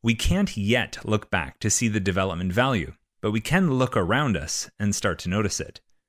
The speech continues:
First of all, definitions. Development means to grow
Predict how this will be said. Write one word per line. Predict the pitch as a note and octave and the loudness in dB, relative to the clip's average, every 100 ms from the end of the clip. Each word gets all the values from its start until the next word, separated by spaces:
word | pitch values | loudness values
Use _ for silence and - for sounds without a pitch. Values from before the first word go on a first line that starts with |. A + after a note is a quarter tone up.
| _ _ _ _ _ _ _ | _ _ _ _ _ _ _
First | F3+ F3 - | 0 0 2
of | G#2 | 2
all, | F2+ | 2
definitions. | F2 G#2 G#2 F2 - - - - - _ _ _ - | 0 -2 0 -2 -4 -8 -12 -14 -16 _ _ _ -2
Development | A2 D3+ G#3 F3+ B2 F2+ | 2 4 4 0 -4 -2
means | G#2 F#2+ - | 0 0 0
to | - F2 | -2 -2
grow | F2+ G2 G2+ A2+ | 0 2 4 2